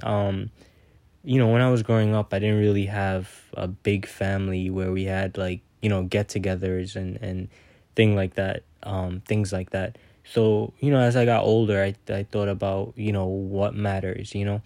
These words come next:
And at one point, it was money. You know, to me, it was money 'cause it was like, without money, there's no family. And my perspective on that pretty much changed, um, when, uh, you know,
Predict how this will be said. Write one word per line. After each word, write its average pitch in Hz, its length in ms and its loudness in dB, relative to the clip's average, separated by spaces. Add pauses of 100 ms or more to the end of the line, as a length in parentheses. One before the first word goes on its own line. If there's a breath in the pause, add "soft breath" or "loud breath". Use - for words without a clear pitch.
(340 loud breath)
And 110 100 2
at 107 140 6
one 123 240 6
point, 110 260 0
it 95 80 -6
was 101 220 2
money. 101 400 0 (100)
You 104 120 -4
know, 98 160 -2
to - 140 -6
me, 117 180 2
it 117 100 0
was 104 200 0
money 101 300 0
'cause 98 180 -4
it 98 120 -2
was 98 200 -8
like, 95 320 -4 (380 soft breath)
without 117 280 6
money, 107 560 4
there's 101 200 0
no 104 120 2
family. 104 640 -2 (520 soft breath)
And 104 460 0
my 110 160 4
perspective 117 640 0
on 104 200 2
that 101 240 2 (340)
pretty 120 180 6
much 107 380 2
changed, 98 560 -4 (380 soft breath)
um, 98 540 -2 (880)
when, 104 580 2
uh, 98 540 -2
you 113 260 0
know, 101 240 0